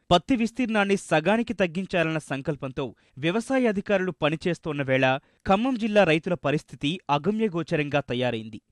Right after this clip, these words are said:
ఇతర పంటలకు తమ భూములు అనుకూలించవని, ఏవో బాధలు పడి పత్తినే సాగు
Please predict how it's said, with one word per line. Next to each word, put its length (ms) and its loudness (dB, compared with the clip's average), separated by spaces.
ఇతర 260 2
పంటలకు 560 0
తమ 240 0
భూములు 540 -2
అనుకూలించవని, 840 -4
ఏవో 400 2
బాధలు 460 2
పడి 300 -2
పత్తినే 540 -4
సాగు 360 -2